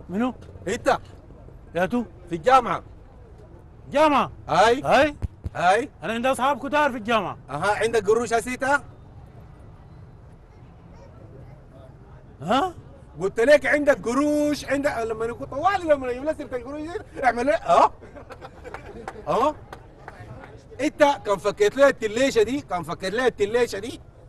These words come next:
Speaker 2: فكها.
Speaker 1: ما ده لا، لكن واحدة طويلة كده، انت فكها.
Speaker 2: بالطينة، بالطينة.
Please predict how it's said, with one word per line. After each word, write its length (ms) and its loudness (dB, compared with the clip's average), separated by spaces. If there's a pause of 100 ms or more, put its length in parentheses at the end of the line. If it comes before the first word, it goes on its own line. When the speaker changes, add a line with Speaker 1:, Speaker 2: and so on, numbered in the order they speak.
(460)
Speaker 2:
فكها. 400 0 (540)
Speaker 1:
ما 140 -2
ده 140 2
لا، 340 4
لكن 340 0
واحدة 260 2
طويلة 460 -2
كده، 240 -4
انت 140 -8
فكها. 460 -4
Speaker 2:
بالطينة، 680 6
بالطينة. 600 2